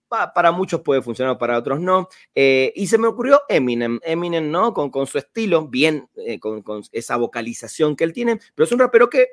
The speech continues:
va muy rápido, ¿no? Que, que tiene esas canciones que van a, a, a mil por hora y es un poco lo que, lo que hace Anthony Kiedis en este disco. Obviamente me la imagino no en una versión tocada con la banda, sino con unos beats, eh, con un bajo sampleado, etcétera,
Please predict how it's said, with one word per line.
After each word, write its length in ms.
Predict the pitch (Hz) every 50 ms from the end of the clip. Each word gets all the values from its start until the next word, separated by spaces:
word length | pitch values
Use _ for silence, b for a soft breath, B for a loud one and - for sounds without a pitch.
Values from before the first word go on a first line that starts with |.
| - - -
va 120 | 113 127
muy 160 | - 196 127 104
rápido, 440 | 113 151 151 131 98 113 104 101 98
¿no? 220 | 107 123 139 147 135
Que, 160 | 139 120 104
que 100 | 113 107
tiene 220 | - 139 143 143
esas 160 | 127 - 127
canciones 340 | - 120 107 - 135 123 120
que 80 | - 117
van 240 | 113 120 120 120 - b b b b b b
a, 500 | 110 110 110 - - 120 113 - - 123
a, 40 | 120
a 40 | 123
mil 240 | 151 165 165 147
por 220 | - 147 135 139 156
hora 240 | 170 180 190 190 175
y 80 | 156
es 80 | 131 -
un 100 | 131 117
poco 220 | 143 139 131 135
lo 160 | 127 120 120
que, 320 | - 120 113 113 110 107 101 107
lo 160 | 110 107 98
que 100 | - 120
hace 160 | 120 - 127
Anthony 280 | 120 117 120 117 113 104
Kiedis 320 | 120 127 131 127 120 -
en 80 | 110 113
este 160 | 110 - 117 123
disco. 400 | 139 143 - - 165 175 170 B B B B B
Obviamente 440 | 190 196 196 196 208 220 208 233
me 120 | 220 214 185
la 80 | 175
imagino 640 | 170 165 165 156 - - 202 208 208 208 196 - -
no 480 | 156 156 165 170 170 175 180 180 185 190
en 80 | 180
una 160 | 170 165 160 147
versión 540 | 139 135 139 - - 147 151 156 156 151
tocada 400 | - 120 107 - - 113 123 131
con 80 | 147 160
la 80 | 175 202
banda, 200 | 247 277 247 -
sino 400 | - 139 135 151 180 220 240 _ _ _ _ -
con 220 | 139 135 135 135
unos 400 | 139 143 143 139 131 127 120 110
beats, 400 | 127 151 175 170 - - - - 131
eh, 460 | 127 123 120 117 117 117 113 113 107 -
con 160 | 120 120 123
un 460 | 127 127 123 123 120 117 117 113 110
bajo 240 | 135 139 139 - 120
sampleado, 640 | - 120 113 113 101 - 160 165 165 165 156 147 139
etcétera, 480 | 127 - 175 180 - 233 240 247 247